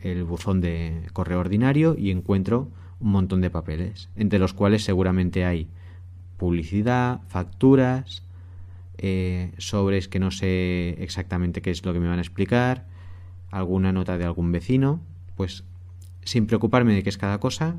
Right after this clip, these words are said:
directamente lo cojo y lo dejo en mi bandeja de entrada. Más adelante ya lo procesaré.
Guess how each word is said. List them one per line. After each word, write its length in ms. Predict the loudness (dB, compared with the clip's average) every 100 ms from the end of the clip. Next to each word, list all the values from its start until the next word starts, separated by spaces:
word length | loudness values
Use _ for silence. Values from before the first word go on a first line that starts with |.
| -4
directamente 600 | 0 0 2 0 0 -2
lo 100 | 0
cojo 460 | 0 0 0 -2 -4 -16 -18 -16 -6
y 100 | -2
lo 100 | 0
dejo 360 | 0 0 -2 0
en 100 | 2
mi 80 |
bandeja 380 | 2 2 0 0
de 60 | -6
entrada. 420 | -6 -6 -6 -6 -10 -16 -4
Más 220 | -2 2
adelante 420 | 4 4 4 4
ya 100 | 2
lo 100 | 2
procesaré. 540 | -2 -10 -8 -10 -12